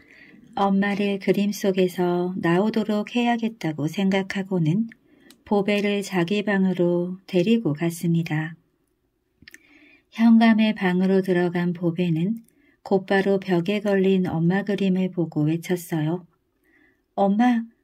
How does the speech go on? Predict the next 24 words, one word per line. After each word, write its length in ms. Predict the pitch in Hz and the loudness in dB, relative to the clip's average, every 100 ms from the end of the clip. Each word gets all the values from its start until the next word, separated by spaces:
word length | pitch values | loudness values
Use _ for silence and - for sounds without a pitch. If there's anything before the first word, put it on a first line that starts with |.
| - | -2
빨리 300 | 269 269 269 | 2 4 2
그림 260 | 262 220 226 | 0 2 2
속에서 440 | - 233 233 233 | 2 -4 -4 -4
나와. 480 | 226 180 190 214 196 _ _ _ | -2 0 0 -2 -8 _ _ _
아빠와 520 | - 208 208 240 233 233 | -8 -8 0 0 2 0
나는 320 | 196 196 214 | -2 -2 0
날마다 500 | 190 190 220 233 214 | 0 0 -2 -2 -2
엄마 260 | 180 220 | 0 0
생각만 500 | 240 254 240 247 233 | 2 0 2 4 4
한단 320 | 240 254 277 262 | 4 2 2 4
말이야. 440 | 254 208 185 190 190 _ _ _ | 2 2 -2 -4 -8 _ _ _
얼른 360 | - 220 226 247 | 0 4 6 4
집으로 420 | 233 220 226 240 | 2 -2 -2 -2
들어가야지." 960 | 226 220 240 240 220 202 - 185 190 190 _ _ _ _ _ _ _ _ _ _ - - - - _ _ _ | -2 -2 -2 -2 -4 -6 -4 0 -2 -4 _ _ _ _ _ _ _ _ _ _ -20 -20 -20 -20 _ _ _
그러자 480 | - 214 208 202 202 | -4 0 0 0 -2
지금껏 840 | 190 190 196 190 190 175 175 180 190 - | 0 -2 0 0 0 0 2 0 -2 -2
꼼짝도 560 | 226 226 233 233 226 | 0 0 -2 -4 -4
하지 260 | 214 202 196 | -4 -2 -4
않던 560 | 175 170 185 175 175 185 | -4 -4 -4 -2 -4 -2
그림 280 | 190 190 190 | 0 0 0
속 340 | 190 190 180 | 0 -2 0
여인이 580 | 165 170 180 160 196 226 _ _ _ _ - | 0 0 0 0 -2 -4 _ _ _ _ -6
그림 360 | 208 208 226 | -2 4 6
밖으로 640 | 226 214 - 202 196 196 | 6 0 -2 -2 0 0